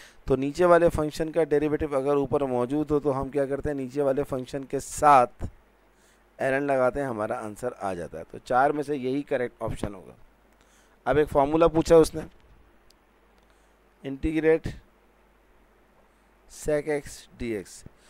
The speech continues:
तो ये हो जाएगा जनाब ln, इसका फॉर्मूला क्या होता है मुझे भी याद है, ln sec x प्लस टेन एक्स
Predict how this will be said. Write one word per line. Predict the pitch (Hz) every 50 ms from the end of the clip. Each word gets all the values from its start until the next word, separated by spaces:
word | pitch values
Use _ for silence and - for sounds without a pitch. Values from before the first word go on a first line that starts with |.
| - - _ _ _ _ -
तो | 131
ये | 127 120 131 160
हो | 170 156 151 147
जाएगा | 151 147 143 143 143 143
जनाब | 131 131 127 127 127 131 139 135 - _ _ _ _ _ - 123
ln, | 135 143 156 170 190 214 214 - - _ _ _ - -
इसका | 120 - 139 127
फॉर्मूला | - 131 120 120 127 139 143 143
क्या | 135 - 147 135
होता | 131 131 - 143
है | 143 131
मुझे | 123 117 131 139
भी | 143 143 139
याद | 135 131 131 139
है, | 139 87 98 113
ln | 117 120 123 123 - -
sec | 127 131 131 147 156 147
x | - - - - _ _ _ _ _ _ _ _ _ _ _ _ _ _ _ _ _ _ _ _ _ _ _ _ _ _ - - -
प्लस | 120 120 117 110 - -
टेन | 131 131 131 143
एक्स | 147 147 -